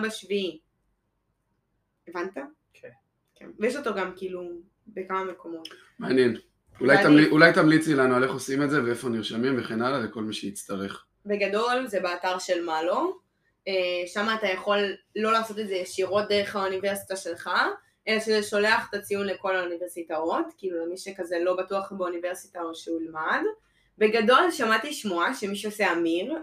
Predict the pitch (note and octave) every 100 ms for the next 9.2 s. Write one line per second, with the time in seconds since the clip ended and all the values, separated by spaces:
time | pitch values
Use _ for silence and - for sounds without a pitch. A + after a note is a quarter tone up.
0 | F3+ F#3+ F#3+ F3+ F3+ F#3+ F#3 F#3+ - D#3+
1 | D#3+ D3+ C#3+ D#3 C#4+ - _ _ _ G#3
2 | G#3 G#3 G#3+ A3+ G#3+ F#3+ F3+ E3+ F#3+ E3+
3 | E3+ F#3 F3+ F3+ E3+ D#3+ D#3+ A3+ E4+ -
4 | _ D#3+ C#3 - D#3+ G3 F3+ D#3+ C3 B2
5 | - B2+ - - G3 A3+ B3 G3 F#3+ G#3+
6 | E3+ D#3 D#3+ - _ _ _ _ - -
7 | A3 A3 A3 - G#3+ F#3 F3+ G3+ C4 D#4
8 | E4+ - - D3+ G3+ G#3 F3 F3+ F#3+ D#3
9 | D#3+ F3